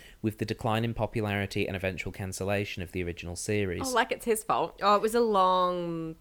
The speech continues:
Speaker 1: Yeah.
Speaker 3: process, unfortunately.
Speaker 1: Um, Joe Wright, the producer, eventually said that McCoy could appear as long it w-, as long as it was for, quote, "a very short time and he didn't say anything," end quote.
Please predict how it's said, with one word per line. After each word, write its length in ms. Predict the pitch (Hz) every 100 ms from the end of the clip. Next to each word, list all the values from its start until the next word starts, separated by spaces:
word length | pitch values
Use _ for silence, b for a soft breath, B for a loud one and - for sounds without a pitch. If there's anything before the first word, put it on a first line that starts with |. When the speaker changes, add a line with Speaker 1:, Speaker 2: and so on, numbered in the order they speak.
| _
Speaker 1:
Yeah. 300 | 113 101 85
Speaker 3:
process, 480 | 87 180 185 165 165
unfortunately. 840 | 170 165 156 - 170 151 156 156 - -
Speaker 1:
Um, 300 | 113 110 107 -
Joe 260 | 147 160
Wright, 420 | 165 139 123 113 -
the 140 | 101
producer, 680 | - 101 104 104 - 90 87 b b b
eventually 400 | 117 147 - 147
said 220 | 135 120
that 160 | 110
McCoy 440 | 107 104 - 156 170
could 180 | - 135
appear 400 | - 135 107 98
as 140 | 113
long 160 | 123 131
it 100 | 131
w-, 200 | 110 120
as 200 | 120 117 123
long 160 | 147
as 140 | 160 -
it 120 | 131
was 200 | 120 107
for, 260 | - 117 110
quote, 400 | - 123 113 - - B B B - _ - _ -
"a 60 |
very 360 | 110 120 147 185
short 420 | - 165 143 -
time 440 | 160 123 104 95 98
and 140 | 98
he 80 | 107
didn't 300 | 101 107 120
say 280 | - 113 110
anything," 540 | 92 87 90 90 90
end 260 | - 92 92
quote. 380 | - 82 80 -